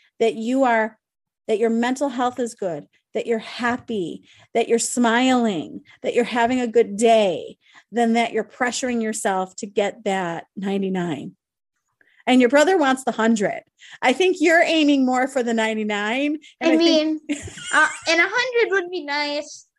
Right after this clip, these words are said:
Speaker 2: but math exists, so. <laughs>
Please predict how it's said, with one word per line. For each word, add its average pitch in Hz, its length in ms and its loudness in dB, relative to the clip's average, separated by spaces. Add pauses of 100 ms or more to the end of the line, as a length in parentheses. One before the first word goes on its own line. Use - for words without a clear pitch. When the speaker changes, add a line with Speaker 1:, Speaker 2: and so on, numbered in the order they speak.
(120)
Speaker 2:
but 277 260 -2
math 254 320 -4
exists, - 800 -18
so. - 480 -12 (460)
<laughs> 349 240 -6